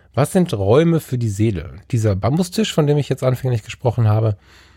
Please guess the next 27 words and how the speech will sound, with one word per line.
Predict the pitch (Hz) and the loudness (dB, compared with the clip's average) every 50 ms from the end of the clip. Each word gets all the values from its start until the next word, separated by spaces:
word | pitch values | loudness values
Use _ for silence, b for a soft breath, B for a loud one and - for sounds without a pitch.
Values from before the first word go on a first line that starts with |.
| b b b b b b _ _ _ _ _ _ _ _ _ _ - | b b b b b b _ _ _ _ _ _ _ _ _ _ -2
der | 117 110 | 0 0
ist | 123 113 - | 0 -2 -2
sowas. | - 120 98 - 98 - - - - - - | -4 -4 -4 -6 -12 -16 -18 -20 -20 -20 -2
Wir | - 113 | 0 2
haben | 123 139 139 | 4 4 4
also | 123 110 107 | 4 2 2
für | 98 - - | 0 0 -2
uns | 107 98 - | -2 -2 -2
bemerkt, | - 101 104 107 123 147 180 196 - - | 0 0 2 2 2 2 0 -2 -2 -2
wir | 104 95 | 2 4
haben | 98 107 104 101 | 4 4 4 2
hier | 98 98 | 2 2
ein | 98 101 101 | 2 2 2
Riesensofa | 107 101 120 135 143 147 156 139 131 143 143 - - 127 | 2 4 4 2 4 2 0 0 2 -2 -2 0 -2 -2
drinstehen. | 127 127 143 - - - 131 131 117 | 0 0 -4 -4 -4 -4 -4 -2 -2
Nein, | 101 87 85 - 131 B B B B B B B | -2 0 0 0 -2 B B B B B B B
wir | _ - 95 - - | _ -2 -2 0 0
hatten | 117 - - 151 | -2 2 2 2
hier | 139 135 143 135 | 4 4 2 2
ein | 131 127 | 2 0
Riesensofa | 117 110 131 147 156 147 143 123 123 131 135 - - 127 | 2 2 2 0 2 0 -2 0 0 -2 -2 -2 -2 -2
drinstehen | 123 127 131 127 - - - 135 135 135 135 127 b b b b b b b b b b b b b b _ _ _ _ _ _ | -2 -2 -4 -4 -6 -6 -4 -2 -2 -2 -4 -8 b b b b b b b b b b b b b b _ _ _ _ _ _
und | 147 131 107 101 | 0 0 2 2
wir | 110 98 | 2 2
hatten | 101 107 - 107 | 2 2 2 0
ein | 95 90 90 | 0 0 0
Bett | 90 - 151 175 - - | 0 0 -2 -2 -2 -14